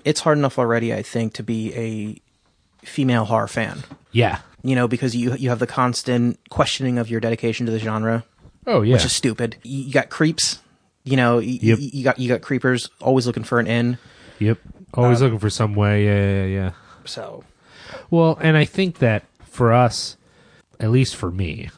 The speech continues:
Speaker 2: I won't speak for Justin per se, but for me, um, I think one of the reasons that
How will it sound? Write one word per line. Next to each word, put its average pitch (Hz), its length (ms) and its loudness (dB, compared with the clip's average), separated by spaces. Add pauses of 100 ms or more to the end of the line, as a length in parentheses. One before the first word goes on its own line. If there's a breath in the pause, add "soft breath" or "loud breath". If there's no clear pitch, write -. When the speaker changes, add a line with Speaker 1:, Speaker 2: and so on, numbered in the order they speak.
(160)
Speaker 2:
I - 80 -14
won't 82 240 -14
speak - 300 -14
for - 260 -18
Justin - 400 -14 (100)
per - 160 -20
se, - 160 -20 (800 soft breath)
but 107 200 -10
for 104 220 0
me, 107 580 4 (420 soft breath)
um, 95 540 2 (540)
I 120 120 4
think 135 380 2 (580)
one 120 380 2
of 151 200 0
the 131 100 4
reasons 113 880 0
that 95 260 -8